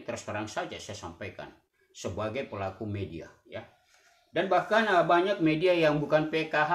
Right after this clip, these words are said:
ya istilahnya, eh, P-, apa, P H K bukan istilahnya pemutusan hubungan kerja, tapi dirumahkan. Nah, ini dampak semua krisis-krisis yang pandemi termasuk hubungannya dengan negara Cina. Kan kasihan,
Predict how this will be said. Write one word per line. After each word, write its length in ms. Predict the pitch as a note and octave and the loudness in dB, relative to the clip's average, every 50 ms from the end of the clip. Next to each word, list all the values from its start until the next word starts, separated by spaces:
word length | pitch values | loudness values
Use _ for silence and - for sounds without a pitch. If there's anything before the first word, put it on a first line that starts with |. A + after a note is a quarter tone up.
| F3 E3+ C#3+ | 4 4 4
ya 100 | A#2+ A#2+ | 2 0
istilahnya, 560 | B2 A#2+ - - A2+ A2+ A2 A#2 B2 C3+ D3 D3+ | -4 -8 -8 -8 -6 -4 -4 -4 -4 -6 -8 -8
eh, 380 | D3 - G2+ G#2 G2+ G#2 G2+ G2+ G2 - _ _ _ | -10 -10 -8 -6 -4 -4 -4 -6 -8 -12 _ _ _
P-, 400 | - F#2+ F#2 F#2 F2+ F2+ F2+ F2 | -12 -10 -10 -8 -8 -8 -8 -8
apa, 320 | E2+ D#2+ - - C#3 D3+ D#3 - - _ _ _ _ _ _ _ _ _ _ _ _ | -8 -10 -8 -8 -10 -10 -10 -12 -20 _ _ _ _ _ _ _ _ _ _ _ _
P 80 | C3 A#2+ | -4 -2
H 160 | B2+ C3+ C3 | 0 -2 0
K 160 | - E3 C#3+ | 2 2 2
bukan 240 | A#2+ A2+ A#2 C#3 C3 B2 | 2 0 -4 -2 -4 -4
istilahnya 440 | - - - A#2 A#2 B2 B2 A2+ | -6 -6 -4 -2 -2 -2 -2 -2
pemutusan 480 | - A2+ A2 G#2+ G#2 G#2+ G2 - G#2+ G2 | -4 -6 -8 -8 -8 -10 -12 -10 -10 -10
hubungan 160 | F#2 F#2+ F#2 | -10 -12 -12
kerja, 260 | G2 C3 D3 E3 E3 D3 - | -8 -8 -6 -4 -4 -2 -2
tapi 240 | D#3+ - - G#3 | -2 -2 -2 -2
dirumahkan. 720 | F#3+ G3+ G3+ G#3 G3 G3+ G#3 G#3 G3+ - - - B2+ G#2 F2 - - _ _ _ _ _ _ - _ _ _ _ _ _ _ _ _ _ F#2 | -2 -2 -2 -2 -2 0 0 0 0 -2 -6 -6 -6 -6 -6 -8 -14 _ _ _ _ _ _ -20 _ _ _ _ _ _ _ _ _ _ -10
Nah, 240 | F#2 E2+ D#2+ - - | -10 -10 -10 -10 -8
ini 160 | A2 C#3+ G#3+ - | -6 -6 0 4
dampak 440 | F3+ F3+ F#3+ G#3 - - A3+ - - | 4 4 4 2 0 -4 -4 -4 -4
semua 400 | - - F3+ F3 F3 F#3 F#3+ F#3+ | -2 0 0 2 2 0 0 0
krisis-krisis 960 | - D3+ B2+ - D#3 D3 - - B2+ A#2+ A2+ G#2+ G2+ - E3+ E3 - - - | -4 -12 -8 -8 -8 -8 -8 -10 -10 -10 -10 -10 -10 -12 -12 -12 -14 -16 -10
yang 360 | G#2 A2 G2+ F#2 F2+ F#2 F#2+ - | -10 -8 -8 -8 -10 -12 -8 -6
pandemi 520 | A#2+ A#2 A2+ A2+ B2 B2+ B2 C3 D#3+ E3+ | -2 -2 0 0 2 2 2 0 0 -2
termasuk 600 | - A#2 F#2+ F2 F2 F#2+ - - F3 - - - | -4 -6 -8 -8 -10 -10 -10 -10 -12 -14 -14 -14
hubungannya 440 | G2+ G2+ G2+ G2+ G2+ G2 G2 G#2 A2+ | -12 -10 -8 -8 -8 -8 -8 -8 -8
dengan 240 | G2 F#2+ G2 G2 G2 | -8 -8 -8 -8 -8
negara 280 | F#2+ E2 F2+ F#2 F2 - - | -8 -10 -10 -12 -12 -14 -14
Cina. 320 | - - G2+ F2 D#2+ D2+ C#2+ _ _ _ _ _ _ _ _ _ _ _ _ | -16 -16 -14 -14 -14 -14 -16 _ _ _ _ _ _ _ _ _ _ _ _
Kan 120 | G#2 G2+ G2+ | -12 -10 -8
kasihan, 600 | A2+ A2+ - - - E3+ F3 D#3+ B2+ G2+ D#2+ D2 | -8 -8 -10 -10 -10 -8 -6 -4 -6 -6 -8 -10